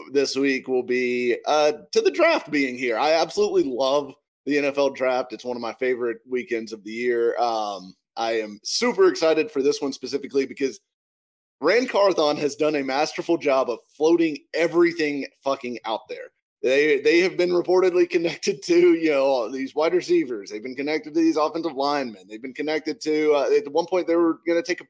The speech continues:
edge rusher, right? Like, Matt Miller had that thing of, "Watch out for them with the edge rushers."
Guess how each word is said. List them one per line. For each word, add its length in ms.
edge 240
rusher, 460
right? 280
Like, 200
Matt 220
Miller 240
had 160
that 160
thing 200
of, 80
"Watch 220
out 140
for 80
them 100
with 180
the 100
edge 160
rushers." 480